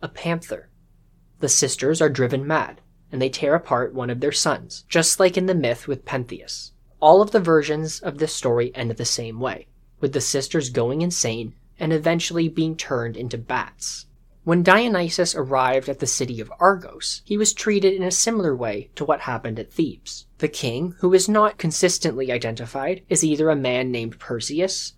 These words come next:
or Acrisius, or somebody else, stops him from entering the city. The result is muddled in several sources,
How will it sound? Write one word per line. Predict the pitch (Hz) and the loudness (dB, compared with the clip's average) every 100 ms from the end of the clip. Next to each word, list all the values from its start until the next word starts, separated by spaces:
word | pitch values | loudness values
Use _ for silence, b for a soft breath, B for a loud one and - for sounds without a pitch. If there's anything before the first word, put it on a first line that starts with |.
| - | -4
or | 123 120 120 160 | -2 -2 -4 -12
Acrisius, | - 127 110 147 156 175 - - | -8 -4 -2 0 0 -2 -4 -4
or | 131 123 120 - | -2 -2 -4 -4
somebody | - 127 113 95 | -2 0 -2 -4
else, | 90 160 - - _ | -8 -8 -10 -14 _
stops | - - 202 220 - | -12 2 4 4 0
him | 165 151 | -2 -2
from | 165 | -2
entering | 147 139 135 131 | -2 -6 -6 -8
the | 127 | -6
city. | - 113 - - _ _ | -4 -6 -8 -16 _ _
The | - | -2
result | 165 160 175 190 208 - _ _ - | 0 4 6 6 6 -4 _ _ -4
is | 170 | -4
muddled | 147 143 139 135 135 | 0 2 4 2 0
in | 135 | 0
several | - 127 123 | 0 -2 -2
sources, | 117 110 101 - - - | -4 -6 -6 -10 -10 -14